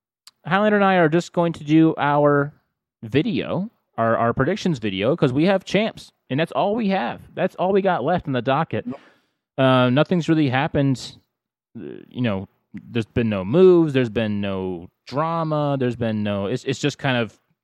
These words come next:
Speaker 1: preparation for champs. So, um, I mean, without further ado, what I'm gonna do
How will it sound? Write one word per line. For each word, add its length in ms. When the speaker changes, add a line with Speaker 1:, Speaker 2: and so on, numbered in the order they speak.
Speaker 1:
preparation 520
for 120
champs. 520
So, 360
um, 640
I 40
mean, 120
without 240
further 240
ado, 360
what 160
I'm 200
gonna 180
do 400